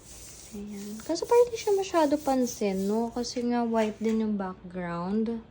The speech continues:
I made more clouds para sa wall kasi kinulang. Apat lang pala yung nagawa ko kanina. Tas yan, nilinyahan ko na siya kasi para kita siya kahit na nakadikit siya sa white na wall.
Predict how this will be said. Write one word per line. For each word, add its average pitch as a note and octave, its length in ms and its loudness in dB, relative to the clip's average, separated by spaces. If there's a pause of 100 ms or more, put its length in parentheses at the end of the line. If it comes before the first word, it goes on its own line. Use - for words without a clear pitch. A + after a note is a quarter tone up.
(240)
I C4 180 2
made C#4+ 320 2
more B3+ 400 4
clouds B3 800 2
para G#3+ 320 4
sa B3+ 160 4
wall F#3+ 640 4
kasi F#3+ 560 -2
kinulang. F3 640 -2
Apat G#3 300 -4
lang G3 100 -4
pala G3 160 0
yung G3 160 0
nagawa D#3+ 320 0
ko F#3 160 -2
kanina. D#3 480 -2 (300)
Tas D4 100 4
yan, D#4 240 2
nilinyahan C#4+ 640 2
ko C4 100 4
na A3+ 160 2
siya F3+ 320 -2
kasi C#4 300 -2
para B3 760 4
kita D4+ 240 2
siya A#3 400 2
kahit A#3 320 -2
na A#3 140 4
nakadikit A3 500 6
siya A3+ 220 2
sa G#3+ 180 2
white F3+ 400 2
na F3 140 -2
wall. E3 500 0